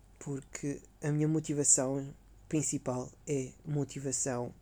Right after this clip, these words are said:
e aumentar o vosso espírito, ah, em termos de que vocês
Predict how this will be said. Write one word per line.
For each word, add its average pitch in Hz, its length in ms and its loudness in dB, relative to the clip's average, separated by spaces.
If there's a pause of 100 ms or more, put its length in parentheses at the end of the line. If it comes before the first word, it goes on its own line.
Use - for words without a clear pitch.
e 135 440 -2 (240)
aumentar 139 520 0
o 131 40 -6
vosso 127 360 -4
espírito, - 600 -4 (760)
ah, 131 440 -4 (640)
em 135 200 -2
termos 135 440 2
de - 80 -12
que 131 340 2
vocês 127 600 -4